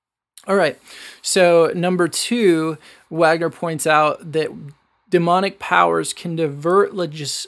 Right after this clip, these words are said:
legislative and judicial systems into legalizing rights of pressure groups, even if it damages society as a whole.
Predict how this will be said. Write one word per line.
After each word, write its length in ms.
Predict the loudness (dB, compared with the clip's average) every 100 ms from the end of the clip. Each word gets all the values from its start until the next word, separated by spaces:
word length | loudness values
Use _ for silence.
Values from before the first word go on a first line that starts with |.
| -10
legislative 1000 | -2 -2 -2 -6 -8 -4 -2 4 4 4
and 220 | -2 -6
judicial 540 | -8 -6 -4 -2 -4 -6
systems 720 | -6 -6 -8 -8 -10 -10 -12 -16 -20 -20 -10
into 280 | -8 -6 -6
legalizing 1080 | -4 -2 -2 4 4 4 2 0 -4 -6 -2
rights 580 | 0 0 -4 -8 -12 -12 _ _
of 160 | -12 -12
pressure 440 | -8 -6 -4 -8
groups, 520 | -10 -14 -14 -14 -14 -16 _ _ _ _
even 320 | 0 2 4 2
if 140 | 2
it 140 | -2
damages 540 | -2 -2 -2 -2 -2 -4
society 600 | -6 -6 -4 -4 -6 -8
as 100 | -8
a 80 | -10
whole. 360 | -10 -10 -14